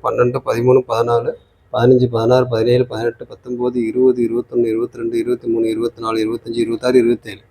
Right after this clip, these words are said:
இந்த இருபத்தேழு நட்சத்திரங்களும் பார்த்தீங்கன்னா ஒன் by ஒன்னா கரெக்டா இந்த ஆர்டர்லயே மனப்பாடம் பண்ணிக்கணும். இந்த ஆர்டர் வந்து மாத்தக்கூடாது. ஓகேங்களா?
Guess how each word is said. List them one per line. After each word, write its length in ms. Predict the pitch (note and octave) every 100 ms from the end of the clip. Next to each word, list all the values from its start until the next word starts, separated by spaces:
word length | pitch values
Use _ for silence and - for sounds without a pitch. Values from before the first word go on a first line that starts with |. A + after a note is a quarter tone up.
| _ _ _ _
இந்த 140 | A#2+ A#2
இருபத்தேழு 580 | A#2 C#3 D#3+ D#3+ D3 A2+
நட்சத்திரங்களும் 640 | G#2+ - D3+ C#3+ A2 A2
பார்த்தீங்கன்னா 440 | G#2+ F#2+ F#2+ B2+ G3 _ _ _ _ _ _ _ _ _ _ _ _ _ _ _ _ _ _ _
ஒன் 160 | C3+ C#3
by 100 | D3+ C3+
ஒன்னா 160 | C3 -
கரெக்டா 400 | B2 A#2+ E3 F3
இந்த 300 | B2+ C3+ C3+
ஆர்டர்லயே 480 | C3 C3+ D#3 D3 D3 D#3
மனப்பாடம் 340 | B2 B2 A#2+ G#2+
பண்ணிக்கணும். 420 | G2 G2+ A2 - _ _ _ _ _ -
இந்த 220 | B2+ B2+
ஆர்டர் 500 | B2 A#2+ B2+ C#3+ C#3
வந்து 140 | B2+ B2
மாத்தக்கூடாது. 460 | B2 B2 F#2+ F#2+ F2+ _ _ _ -
ஓகேங்களா? 420 | A2+ A#2 A2 C3+